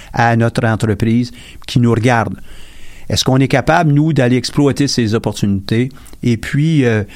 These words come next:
de, de contourner ou à tout le moins de minimiser les menaces auxquelles on serait assujetti ? Donc, je suis juste, euh, en train de vous décrire un peu des éléments du portrait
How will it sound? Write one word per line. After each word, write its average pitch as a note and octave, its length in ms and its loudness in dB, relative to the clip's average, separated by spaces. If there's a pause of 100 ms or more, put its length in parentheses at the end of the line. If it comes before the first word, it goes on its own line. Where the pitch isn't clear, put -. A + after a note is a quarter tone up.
(280)
de, A2 360 2
de G#2+ 120 -2
contourner C#3+ 800 2
ou D3+ 140 0
à B2+ 80 0
tout C#3+ 120 0
le B2 60 2
moins A#2 180 2
de C#3+ 60 2
minimiser A#2+ 600 2
les B2 80 0
menaces G2+ 420 -2 (320)
auxquelles B2 320 0
on G#2 140 0
serait A#2 240 -2
assujetti ? G2+ 640 -4 (1900)
Donc, C#3 200 -4
je G2 80 -2
suis E3 200 2
juste, G3+ 400 0
euh, E3 220 4
en C#3+ 200 2
train F3+ 160 -2
de E3+ 100 2
vous A#2+ 200 0
décrire C#3+ 520 0
un C3 140 2
peu D#3 220 0
des B2 180 0
éléments B2 380 2
du A2 120 -4
portrait D#3+ 640 -2